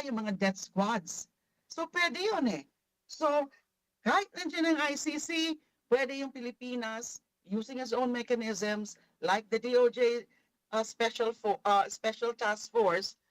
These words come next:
na imbestigahan pa rin yung, uh, uh, killings.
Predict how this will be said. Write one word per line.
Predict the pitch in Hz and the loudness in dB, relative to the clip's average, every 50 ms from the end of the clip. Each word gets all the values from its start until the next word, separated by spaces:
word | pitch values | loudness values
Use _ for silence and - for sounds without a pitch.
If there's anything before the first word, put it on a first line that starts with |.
| _ _ _ _ _ | _ _ _ _ _
na | 247 262 | 0 0
imbestigahan | 294 294 254 285 269 - - - 240 208 214 208 220 214 202 - | 0 0 -2 -4 -4 -6 -4 -4 -2 -2 0 0 0 -2 -4 -4
pa | - 190 175 | -4 -2 -2
rin | 175 180 180 190 185 _ _ _ _ _ _ _ - | -2 -4 -6 -8 -12 _ _ _ _ _ _ _ 0
yung, | 180 196 196 190 190 185 180 | 2 4 4 4 2 2 2
uh, | 180 175 170 165 165 170 - _ _ _ _ _ _ _ _ - | 2 2 2 2 0 -2 -6 _ _ _ _ _ _ _ _ 0
uh, | 170 165 160 160 160 165 160 - - | 2 4 4 6 4 2 0 -2 -4
killings. | - 175 156 156 165 156 143 131 123 - - - - - | -2 2 4 4 4 4 0 -4 -8 -8 -8 -8 -8 -10